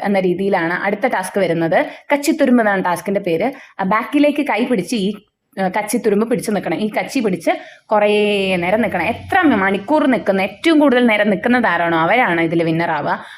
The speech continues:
അപ്പൊ ഇത് കുറച്ച് ക്ഷമ പരീക്ഷിക്കുന്ന, ആ, അല്ലെങ്കിൽ അവരുടെ ശക്തി, മനഃശക്തി, മനസാന്നിധ്യം, ധൈര്യം, ഇതൊക്കെ പരീക്ഷിക്കുന്ന ഒരു ടാസ്ക് തന്നെയാണ്. അതെങ്ങനെയാണ് അവർ ചെയ്യാൻ പോകുന്നത് നോക്കാം, ആരാണ് വിന്നർ ആവുന്നത് എന്ന് നോക്കാം.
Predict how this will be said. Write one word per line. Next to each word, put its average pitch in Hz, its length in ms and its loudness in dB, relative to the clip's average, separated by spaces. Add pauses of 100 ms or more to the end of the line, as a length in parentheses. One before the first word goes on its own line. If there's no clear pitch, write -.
(100)
അപ്പൊ 247 140 2
ഇത് 254 100 2
കുറച്ച് 277 260 2
ക്ഷമ 233 400 0
പരീക്ഷിക്കുന്ന, 202 800 0 (300)
ആ, 180 40 0
അല്ലെങ്കിൽ 190 580 2
അവരുടെ 190 300 0
ശക്തി, - 420 -6
മനഃശക്തി, 196 680 -2
മനസാന്നിധ്യം, 190 840 0 (380)
ധൈര്യം, 220 520 2
ഇതൊക്കെ 233 360 -2
പരീക്ഷിക്കുന്ന 262 500 2
ഒരു 233 280 2
ടാസ്ക് 214 280 -2
തന്നെയാണ്. 214 680 -2
അതെങ്ങനെയാണ് 254 500 2
അവർ 226 220 0
ചെയ്യാൻ 220 340 0
പോകുന്നത് 214 480 2
നോക്കാം, 190 220 0
ആരാണ് 190 320 0
വിന്നർ 175 280 0
ആവുന്നത് 165 360 0
എന്ന് 160 240 0
നോക്കാം. 180 320 -2